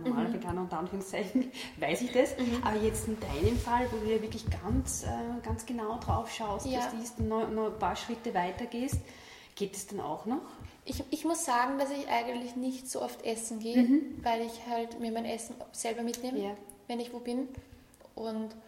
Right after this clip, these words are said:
Speaker 2: auch oft einfach mit, mit Freunden zusammen koche, weil das ist für mich auch jetzt wesentlich netter, einfach mit Leuten zu kochen, vegan zu kochen, den Leuten zu zeigen, was
Speaker 1: Mhm.
Speaker 2: geht, was leicht ist,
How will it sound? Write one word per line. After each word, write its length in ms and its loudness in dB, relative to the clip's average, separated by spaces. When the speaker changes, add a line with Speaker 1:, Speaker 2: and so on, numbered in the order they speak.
Speaker 2:
auch 180 8
oft 200 0
einfach 280 2
mit, 320 -6
mit 140 -2
Freunden 380 6
zusammen 400 0
koche, 360 -2
weil 160 6
das 160 2
ist 300 -4
für 140 -4
mich 280 0
auch 140 -2
jetzt 200 0
wesentlich 440 -2
netter, 320 0
einfach 300 0
mit 160 -2
Leuten 340 2
zu 140 0
kochen, 360 2
vegan 320 2
zu 100 0
kochen, 240 0
den 100 -2
Leuten 260 2
zu 140 -6
zeigen, 400 2
was 140 2
Speaker 1:
Mhm. 60 6
Speaker 2:
geht, 220 2
was 120 -2
leicht 300 0
ist, 140 -2